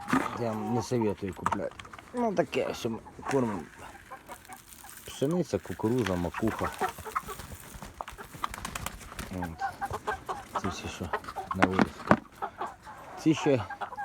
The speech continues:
більш-менш кормушки підходять. От.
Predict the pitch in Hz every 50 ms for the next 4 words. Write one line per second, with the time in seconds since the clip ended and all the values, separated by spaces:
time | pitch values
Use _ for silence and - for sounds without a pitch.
0 | - - - - 831 - - 113 139 139 127 - - 151 160 165 165 143 - -
1 | - - - - - - - - - - - - - 120 117 117 113 110 101 95
2 | - - 90 76 - - - - 101 - - - 113 98 90 90 82 - - -
3 | - - - - - - - - - - - - - - - - - - - -
4 | - - - - 95 95 92 87 85